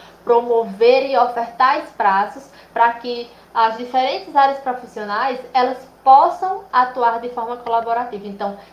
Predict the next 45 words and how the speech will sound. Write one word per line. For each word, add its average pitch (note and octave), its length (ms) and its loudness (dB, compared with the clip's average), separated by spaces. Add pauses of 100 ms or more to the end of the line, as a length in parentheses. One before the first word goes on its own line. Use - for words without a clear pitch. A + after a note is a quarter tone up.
(120)
ter B3+ 340 -2
intenção. F#4 1000 -6
Então, G3 240 -14
ou A#3 60 -16
seja, G3 280 -14
os G3 60 -20
profissionais, B3+ 640 -6
eles C#4 140 -8
precisam C4+ 300 -14
ter D4 180 -12
intenção. - 520 -6
Ah, C4+ 180 0
eu B3+ 160 -4
tenho C4+ 240 -6
intenção D#4 840 -4 (200)
de, C4+ 140 -10
junto F4 280 -8
com F4 100 -6
o C#4 100 0
Erivaldo, B3 640 -2
com A#3 180 -10
o A3+ 40 -12
Douglas A#3+ 380 -8
ou A#3+ 100 -8
com A3+ 160 -18
o A3+ 40 -14
Gabriel, G3+ 560 -4 (260)
ofertar E4 680 2
um F#4 60 -8
cuidado B3+ 420 -4
em B3+ 80 -10
saúde B3 320 -6
de C4+ 80 -18
qualidade. C4 580 -4
Então, A3 140 -12
nós A3 160 -10
vamos B3 280 -12
nos A#3 160 -16
reunir G3+ 560 -8 (460)
cada E4 400 2
um D4+ 60 -10
com C#4+ 100 -4
a - 80 -2
sua A#3 180 -10
especificidade, G#3+ 1040 -6